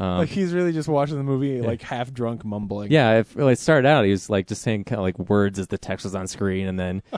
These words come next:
Speaker 2: I was like,
Speaker 1: <laughs>
Speaker 2: "Is he drunk while he's doing this? Is this how the whole thing's gonna go?" And then towards the end, it becomes more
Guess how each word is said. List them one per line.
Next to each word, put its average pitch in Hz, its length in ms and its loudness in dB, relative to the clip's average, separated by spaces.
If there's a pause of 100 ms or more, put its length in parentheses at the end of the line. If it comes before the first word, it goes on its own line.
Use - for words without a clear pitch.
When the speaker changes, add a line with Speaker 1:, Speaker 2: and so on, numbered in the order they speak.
(160)
Speaker 2:
I - 300 -14
was 98 100 -6
like, 98 220 2
Speaker 1:
<laughs> - 60 -16
Speaker 2:
"Is 101 200 -4
he 185 120 -4
drunk 107 440 -2
while 185 120 2
he's 269 120 0
doing 311 180 0
this? 359 220 2
Is - 80 0
this - 180 -2
how 139 140 4
the 131 100 4
whole - 120 6
thing's - 200 2
gonna 139 140 0
go?" 143 100 6
And 139 100 4
then 135 120 4
towards 143 300 6
the 107 140 2
end, 113 200 4
it 98 120 4
becomes 98 360 -2
more 90 460 0